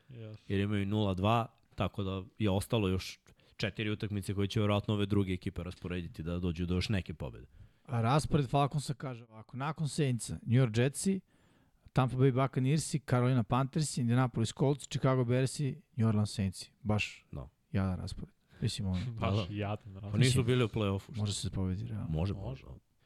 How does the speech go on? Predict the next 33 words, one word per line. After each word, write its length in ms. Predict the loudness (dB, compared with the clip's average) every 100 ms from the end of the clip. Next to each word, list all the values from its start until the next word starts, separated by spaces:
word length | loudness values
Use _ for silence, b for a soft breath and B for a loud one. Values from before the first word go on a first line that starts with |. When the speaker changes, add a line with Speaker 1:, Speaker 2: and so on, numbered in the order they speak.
| b
Speaker 2:
A 180 | -2 0
Saintsi? 320 | 0 -2 -4 -20 b b b b b b b b b
Speaker 1:
Evo 160 | -8 -8
sad 140 | -6
ću 120 | -10 -14
vidjeti. 200 | -14 -16
Speaker 3:
Što 260 | -6 -4
se 180 | -4 -8
tiče 320 | -4 -4 -4
Saintsa, 640 | -6 -4 -2 -2 -4 -6 -6
evo 140 | -10
našao 260 | -12 -14 -14
sam. 220 | -16 -12
Speaker 1:
Ajde. 200 | -10 -10 -14 -20
Speaker 3:
Znači, 300 | -16 -14 -10
nakon 320 | -10 -8 -8
ovog 180 | -6 -2
meča 360 | 0 -2 -2 -4
idu 180 | -4 -4
Lionsi, 600 | 0 2 2 2 2 2 _ _ _ _
zeznuto, 560 | 0 0 -2 -10 -16 -18 -20 _ _ _ _ _ _
Carolina 360 | 2 2 2
Panthersi, 680 | 0 0 0 -4 -4 -6 -6 -10 _ _
i 120 | -14
ne 140 | -14 -14
tako, 380 | -12 -12 -14
Giantsi, 540 | -8 -2 -2 -2 -6 -8
i 180 | -6 -8
ne 160 | -8
tako, 480 | -6 -6 -6 -10 -10
L 180 | -6 -2
A 120 | -2 -2
Ramsi, 580 | -2 -4 -4 -2 -2